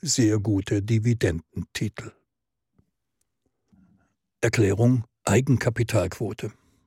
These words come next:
Das Kapital eines Unternehmens setzt sich aus zwei Faktoren zusammen. Fremdkapital, Finanzmittel, die von außen in das Gesamtkapital eines Unternehmens einfließen,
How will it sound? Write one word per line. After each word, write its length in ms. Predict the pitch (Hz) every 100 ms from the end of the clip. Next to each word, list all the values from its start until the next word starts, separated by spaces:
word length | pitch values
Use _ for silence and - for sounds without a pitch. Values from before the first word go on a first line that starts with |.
| _
Das 180 | - 131
Kapital 580 | 175 - 170 156 185 214
eines 280 | 175 170 -
Unternehmens 640 | 139 139 123 139 196 -
setzt 260 | 170 - -
sich 220 | 185 -
aus 260 | 143 -
zwei 320 | - - 120 120
Faktoren 600 | 156 - - 110 95 92
zusammen. 440 | 139 117 104 92 - _ _ -
Fremdkapital, 1160 | 123 110 110 110 - 135 175 - 151 165 226 - _ _ _ _
Finanzmittel, 720 | - 110 90 101 - 113 131
die 160 | 107 110
von 240 | - 101
außen 480 | - 101 110 135 -
in 140 | 139 113
das 220 | 101 -
Gesamtkapital 1000 | 107 98 120 156 - 147 160 - 131 131
eines 300 | 120 110 110
Unternehmens 540 | 120 107 95 90 95
einfließen, 600 | 113 113 127 143 151 -